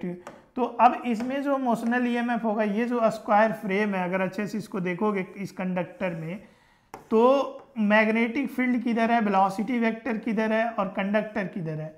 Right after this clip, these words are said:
Obviously ये, ये जो बड़ा वाला वायर है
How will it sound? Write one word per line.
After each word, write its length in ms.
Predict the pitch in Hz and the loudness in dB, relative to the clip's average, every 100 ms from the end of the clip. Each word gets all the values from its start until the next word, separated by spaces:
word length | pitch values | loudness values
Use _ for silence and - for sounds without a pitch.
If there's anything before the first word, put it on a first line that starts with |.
| - _ _ _ - | -20 _ _ _ 8
Obviously 480 | 202 214 254 254 311 262 | 10 10 8 6 2 4
ये, 240 | 233 269 285 285 - - | 4 4 2 0 -10 -2
ये 120 | 226 214 | 0 2
जो 140 | 233 | 2
बड़ा 260 | 190 208 247 | 4 8 8
वाला 220 | 247 247 | 8 6
वायर 420 | 233 185 196 226 | 6 6 8 8
है 340 | 196 175 - | 6 0 -6